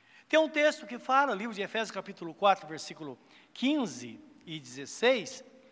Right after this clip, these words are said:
Então, fala exatamente assim, mostrando Jesus como cabeça do corpo. "Seguindo a verdade em amor, cresçamos em tudo,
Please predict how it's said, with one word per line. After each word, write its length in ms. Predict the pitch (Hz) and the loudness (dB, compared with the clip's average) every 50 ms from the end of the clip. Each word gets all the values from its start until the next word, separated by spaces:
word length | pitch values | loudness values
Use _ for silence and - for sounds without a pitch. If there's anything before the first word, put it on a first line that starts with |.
| _ _ _ _ _ | _ _ _ _ _
Então, 220 | - - 240 233 - | -4 -2 -2 0 4
fala 200 | - 254 247 233 | 4 2 2 4
exatamente 560 | 208 214 254 254 254 240 226 233 240 233 220 | 2 0 0 0 0 -4 -4 -4 -8 -10 -12
assim, 400 | 196 - - - 170 147 120 107 - _ _ _ _ _ _ _ _ _ _ _ _ _ | -12 -12 -10 -10 -10 -10 -10 -14 -20 _ _ _ _ _ _ _ _ _ _ _ _ _
mostrando 280 | - 175 170 - 226 202 | -12 -10 -4 -4 -4 -2
Jesus 260 | 175 190 180 208 196 | -4 -6 -6 -8 -12
como 180 | - 202 202 185 | -12 -12 -12 -4
cabeça 400 | - 185 170 185 208 - - 180 | -4 -4 -2 -2 -4 -4 -6 -12
do 80 | 165 | -14
corpo. 400 | 156 - 175 156 127 - - - - - - - - - - | -8 -4 -2 -2 -2 -4 -10 -20 -20 -20 -20 -20 -20 -20 -16
"Seguindo 600 | _ - - - 294 302 233 240 349 370 381 370 | _ -6 0 2 2 2 2 0 -4 -4 2 4
a 80 | 302 269 | 4 4
verdade 680 | 226 202 220 208 190 170 151 165 175 180 175 - 147 160 | 4 4 0 -2 -2 -2 2 6 6 6 6 4 -2 -6
em 80 | 156 147 | -6 -4
amor, 460 | 135 131 127 123 135 156 240 320 - - - _ _ _ _ _ _ _ _ _ _ _ _ _ _ _ _ _ _ _ _ _ _ _ _ _ _ _ _ _ _ _ _ _ _ _ _ _ _ _ _ _ _ _ _ _ _ _ | -6 -6 -6 -4 -4 -4 -4 -4 -8 -18 -20 _ _ _ _ _ _ _ _ _ _ _ _ _ _ _ _ _ _ _ _ _ _ _ _ _ _ _ _ _ _ _ _ _ _ _ _ _ _ _ _ _ _ _ _ _ _ _
cresçamos 840 | - 254 294 302 277 - - - - 311 320 339 339 320 285 240 | 8 8 10 10 8 6 2 2 4 6 6 6 4 -2 -2 -4
em 200 | 285 330 359 359 | -6 -6 -6 -10
tudo, 380 | 294 - - 202 170 - - - | -14 -10 -10 -10 -10 -10 -16 -20